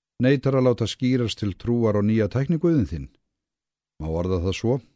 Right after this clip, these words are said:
Og látum það vera, ef hægt væri að koma auga á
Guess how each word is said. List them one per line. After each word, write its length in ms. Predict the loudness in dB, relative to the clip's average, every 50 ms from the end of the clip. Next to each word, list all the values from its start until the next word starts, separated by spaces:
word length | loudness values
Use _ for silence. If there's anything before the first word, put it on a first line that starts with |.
| _ _ _ _ _ _ _ _ _ _ _ _ _ _ _ _ _ _ _ _ _ 0
Og 120 | 2 2 4
látum 340 | 4 4 2 2 2 0 2 2
það 180 | 2 2 2 4
vera, 340 | 4 4 2 2 0 -2 -6 -6 -8 _ _ _ _ -4
ef 160 | -2 0 0
hægt 240 | 0 -2 -2 -2 -2
væri 200 | 0 0 0 -2
að 80 | 0
koma 280 | 0 0 2 2 2 2
auga 380 | 2 2 2 2 2 0
á 20 | 0